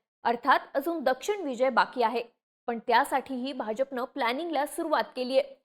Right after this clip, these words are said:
पण देशातलं एक राज्य असं आहे जिथं कित्येक प्रयत्न करूनही भाजपला सत्तेत येणं जमलेलं नाही. दोन हजार सोळा मध्ये भाजपनं जोर लावला, पण शक्य झालं नाही. दोन हजार एकवीस मध्ये तर पक्षानं पूर्ण ताकद लावली, पण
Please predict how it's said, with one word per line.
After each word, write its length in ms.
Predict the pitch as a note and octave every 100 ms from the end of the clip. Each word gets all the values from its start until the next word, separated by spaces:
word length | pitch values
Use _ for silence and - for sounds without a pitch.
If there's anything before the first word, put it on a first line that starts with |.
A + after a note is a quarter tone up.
| _ _ F#4+
पण 120 | G4
देशातलं 480 | F4 D#4+ G4 F#4+ F#4
एक 380 | - D#4 F#4
राज्य 300 | F4 D4 A3+
असं 260 | D4 C4 C#4+
आहे 260 | B3 B3+ C4+
जिथं 220 | C4 B3 -
कित्येक 400 | A#3+ - C#4 C#5
प्रयत्न 340 | B3 A#3+ C4+
करूनही 560 | C4 A#3 C4+ D#4 C4+ B3+
भाजपला 520 | A#3 G#3+ G#3+ A3+ B3
सत्तेत 440 | A#3+ B3 A#3+ E4+ E4
येणं 260 | B3 A3 A#3+
जमलेलं 520 | B3 A#3+ A3+ G3 G3+
नाही. 260 | G#3+ A3 - _ _ - -
दोन 160 | A#3
हजार 220 | A#3+ C4 C4
सोळा 340 | C#4 B3 D4
मध्ये 240 | D#4 C4
भाजपनं 440 | C4+ B3 A#3 A#3 C4
जोर 280 | A3+ B3+ D#4
लावला, 380 | D#4+ B3 B3 C4+ - _ _
पण 140 | F4 F#4
शक्य 360 | G4 E4+ - A#3
झालं 340 | - G#3 A3+
नाही. 240 | A3 B3 A#3 _
दोन 160 | G#3+ A#3+
हजार 220 | A3+ B3
एकवीस 360 | A#3 A#3+ E4+ E4+
मध्ये 200 | C#4+ C#4
तर 120 | D4+ D#4
पक्षानं 440 | - - D4+ D4 D4+
पूर्ण 280 | D4 C#4 F#4 G4+
ताकद 320 | E4 D4 C4+
लावली, 300 | B3 A#3 G#3 - _ _
पण 120 | A#3+